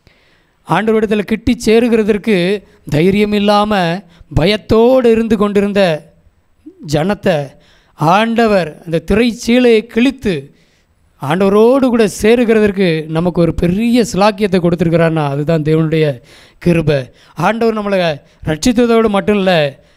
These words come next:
ஆண்டவரோடு கூட உட்காரும்படி உயர்ந்த சிலாக்கியத்தை கொடுத்திருக்கிறாரே, அது பெரிய கிருபை. அது மட்டும் இல்லாம,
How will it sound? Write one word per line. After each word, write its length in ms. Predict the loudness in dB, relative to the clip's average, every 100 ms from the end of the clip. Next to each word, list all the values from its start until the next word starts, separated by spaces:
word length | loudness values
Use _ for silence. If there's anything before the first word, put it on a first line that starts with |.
| _ -4
ஆண்டவரோடு 680 | -2 0 2 4 4 2
கூட 320 | 2 2 2 0
உட்காரும்படி 800 | 0 2 2 2 0 -2 -4 -6 _ _ _ _ _ _ -6
உயர்ந்த 580 | -2 -2 -2 0 -2 -2
சிலாக்கியத்தை 560 | -2 0 0 -2 0 0
கொடுத்திருக்கிறாரே, 640 | -2 -2 -2 0 0 2
அது 560 | 0 2 2 0 -4 -14 _
பெரிய 360 | -2 0 0 0
கிருபை. 540 | 0 0 2 -2 -4 -12 -20 -20 -14
அது 220 | -4 0 0
மட்டும் 260 | 0 2
இல்லாம, 540 | 2 2 0 0 -2